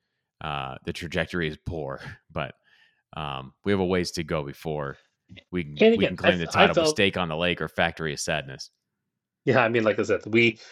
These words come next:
Speaker 2: we had an experience of two, two thousand twenty, two thousand twenty-one, and still came out with a cup after
Speaker 1: Yeah,
Speaker 2: all that.
Speaker 1: yeah. <laughs>
Speaker 2: So,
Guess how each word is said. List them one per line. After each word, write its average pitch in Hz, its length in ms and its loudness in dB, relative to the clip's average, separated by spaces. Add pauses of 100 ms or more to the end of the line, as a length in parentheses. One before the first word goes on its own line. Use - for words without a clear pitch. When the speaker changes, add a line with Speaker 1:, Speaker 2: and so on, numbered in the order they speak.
(240)
Speaker 2:
we 123 120 8
had 139 480 4 (800)
an 139 120 0
experience 135 580 4
of 117 220 0
two, - 180 -4
two - 180 -2
thousand 127 240 4
twenty, 123 300 2
two 120 100 -4
thousand 117 260 4
twenty-one, 107 680 2 (800)
and 117 140 2
still 120 180 6
came 117 220 2
out 110 80 0
with 107 120 -2
a 110 40 -2
cup - 320 -2 (760)
after 107 300 6
Speaker 1:
Yeah, 101 60 6
Speaker 2:
all 101 120 4
that. 95 260 0
Speaker 1:
yeah. 87 60 -10
<laughs> - 40 -6
Speaker 2:
So, 139 420 8